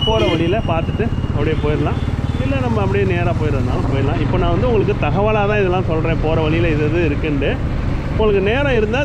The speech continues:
தரிசனம் பண்ணுங்க, இல்லைன்னா நவகிரகத்தை மட்டும் தரிசனம் பண்ணுங்க, உங்களுடைய பிளானை பொறுத்து. So, இப்போ இங்கேருந்து பார்த்தோம்னாக்கா, கிட்டத்தட்ட ஒரு பத்து, பதினஞ்சு கிலோமீட்டர் இருக்கு வைத்தீஸ்வரன் கோயில்.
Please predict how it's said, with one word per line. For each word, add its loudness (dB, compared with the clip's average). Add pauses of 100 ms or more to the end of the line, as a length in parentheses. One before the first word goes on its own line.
தரிசனம் 0
பண்ணுங்க, -2 (380)
இல்லைன்னா 2 (120)
நவகிரகத்தை 2
மட்டும் -2 (260)
தரிசனம் 0
பண்ணுங்க, 0 (200)
உங்களுடைய 2 (280)
பிளானை 0
பொறுத்து. 0 (720)
So, 2
இப்போ 0
இங்கேருந்து 0
பார்த்தோம்னாக்கா, 0 (220)
கிட்டத்தட்ட 0
ஒரு 0
பத்து, 0
பதினஞ்சு 2
கிலோமீட்டர் 0
இருக்கு 0
வைத்தீஸ்வரன் 0
கோயில். 2